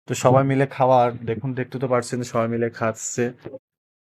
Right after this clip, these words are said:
তো এখানে নিয়ে এসে আমি রেখে দিই, কারণ এখানে রেখে দিলেই সবাই হামগুম করে খাওয়া শুরু করে। এই যে ধাড়ি দেখতে পাচ্ছেন, এই ধাড়িটা মনে করেন কাউকে খেতে দিই না, তার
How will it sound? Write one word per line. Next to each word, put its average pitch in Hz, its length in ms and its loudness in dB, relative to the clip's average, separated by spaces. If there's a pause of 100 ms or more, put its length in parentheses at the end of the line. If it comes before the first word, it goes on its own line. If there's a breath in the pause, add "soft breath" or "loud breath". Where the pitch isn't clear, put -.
(280)
তো 143 60 4
এখানে 151 320 4
নিয়ে 147 160 6
এসে 143 180 4
আমি 147 220 4
রেখে 135 300 4
দিই, 127 240 2
কারণ 127 320 0 (100)
এখানে 131 320 -2
রেখে 131 280 2
দিলেই 135 360 2 (500 soft breath)
সবাই 131 280 4
হামগুম 123 340 -2
করে 123 140 -2
খাওয়া 117 240 0
শুরু 123 140 -4
করে। 120 200 0
এই 117 100 2
যে 117 80 -2
ধাড়ি 117 320 0
দেখতে 113 280 -2
পাচ্ছেন, 117 340 -2
এই 113 100 -2
ধাড়িটা 113 400 0
মনে 117 160 -2
করেন 120 160 0
কাউকে 110 340 2
খেতে 123 260 -4
দিই 107 140 -4
না, 92 120 -8 (320 loud breath)
তার 120 140 6